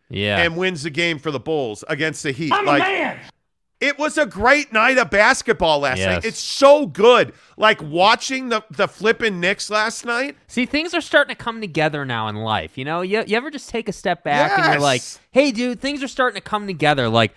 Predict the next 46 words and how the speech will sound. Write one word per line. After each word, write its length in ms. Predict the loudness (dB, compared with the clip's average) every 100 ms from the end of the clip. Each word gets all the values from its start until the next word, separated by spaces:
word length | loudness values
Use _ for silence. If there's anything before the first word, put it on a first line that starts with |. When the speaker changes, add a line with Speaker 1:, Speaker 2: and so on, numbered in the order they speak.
| _ _
Speaker 1:
studio's 580 | -16 2 4 8 6 6
gonna 140 | 0
be 140 | 0 2
done. 580 | 4 6 6 4 0 -6 _ _
You 160 | 0
know, 160 | 2 4
the 100 | 4
weather's 420 | 6 6 6 -2
cooling 400 | 0 0 2 2
off 320 | 4 4 4
now. 340 | 0 -2 2 2
Anybody 300 | 0 -4 -6
see 220 | -6 -2
that 220 | 0 0
big 160 | -2 -2
weather 320 | 0 0 0
change 400 | -4 -6 -4 -6
for 100 | -6
next 300 | -6 -6 -6
week? 320 | -4 -4 -4
Like, 180 | -4 -4
it's 100 | -6
gonna 140 | -10
be 140 | -6 -6
high 300 | -2 0 0
Speaker 2:
Next 120 | 0
Speaker 1:
of 60 | 0
Speaker 2:
week. 100 | 0
Speaker 1:
fifty-five. 720 | -2 0 2 4 2 2 2
Speaker 2:
Like, 160 | 0
Saturday. 680 | 0 0 2 4 4 4 2
Speaker 1:
Okay, 260 | 0 2 0
Saturday, 540 | 2 0 2 2 0
whatever 340 | -2 -2 -2 -2
day 220 | -2 -2
it 80 | 0
is. 180 | -2 0
I 80 |
don't 140 | 0 2
know. 340 | 2 2 0
But, 220 | 0 0 2
like, 220 | -2 -2 -4
the 160 | -2
weather's 340 | 2 2 0 -4
changing. 600 | -8 -8 -8 -8 -8 -6
It's 240 | -8 -8